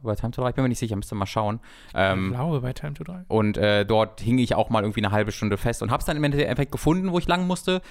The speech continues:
Speaker 1: aber das war halt wirklich, da, also
Speaker 2: Ja, ja.
Speaker 1: das wäre ein krasses Secret in modernen Spielen gewesen, was hier
Speaker 2: Ja.
Speaker 1: der Hauptpfad war.
Speaker 2: Genau.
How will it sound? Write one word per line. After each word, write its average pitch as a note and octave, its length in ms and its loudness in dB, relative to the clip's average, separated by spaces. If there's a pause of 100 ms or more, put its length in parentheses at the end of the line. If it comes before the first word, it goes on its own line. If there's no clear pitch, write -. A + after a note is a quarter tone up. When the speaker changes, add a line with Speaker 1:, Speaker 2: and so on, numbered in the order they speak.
(140)
Speaker 1:
aber A#2 160 4
das B2+ 160 2
war B2+ 60 6
halt A2+ 100 0
wirklich, B2 420 -2
da, A2+ 120 4
also A2+ 220 0
Speaker 2:
Ja, A2 80 4
ja. D#3+ 260 -6
Speaker 1:
das - 140 0
wäre A#2+ 200 2
ein A2+ 280 0
krasses - 380 -2
Secret - 380 -2
in G2+ 100 0
modernen G#2 320 2
Spielen G2 320 0
gewesen, F#2+ 340 2
was F#2+ 120 0
hier G#2 100 0
Speaker 2:
Ja. F#2 60 4
Speaker 1:
der F#2 60 -2
Hauptpfad - 420 -2
war. E2+ 180 -2 (140)
Speaker 2:
Genau. D#3 160 -2